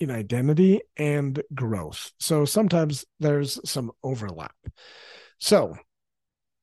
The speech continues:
let's talk about this identity process and why identity is so important. Identity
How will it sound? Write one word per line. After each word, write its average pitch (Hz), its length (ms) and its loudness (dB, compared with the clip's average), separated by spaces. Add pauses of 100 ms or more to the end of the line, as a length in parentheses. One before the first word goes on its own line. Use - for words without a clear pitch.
(140)
let's 151 480 0 (140)
talk - 340 0
about 123 520 -2 (640)
this 139 380 -4 (100)
identity 127 580 -6
process 95 640 -6
and 131 160 -4
why 147 360 2
identity 131 580 2
is 127 240 -2
so 127 540 0
important. 107 560 -6 (920)
Identity 165 800 2